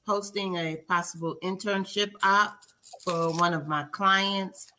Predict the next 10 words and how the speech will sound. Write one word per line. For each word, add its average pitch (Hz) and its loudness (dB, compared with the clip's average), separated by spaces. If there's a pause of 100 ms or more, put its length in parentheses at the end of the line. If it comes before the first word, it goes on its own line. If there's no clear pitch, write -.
(220)
Then 175 2
I 147 2
also 175 2
finished 165 -4
up 156 -6
another 147 -2
project 170 -2
that 160 -6
was 147 -4
due. 180 2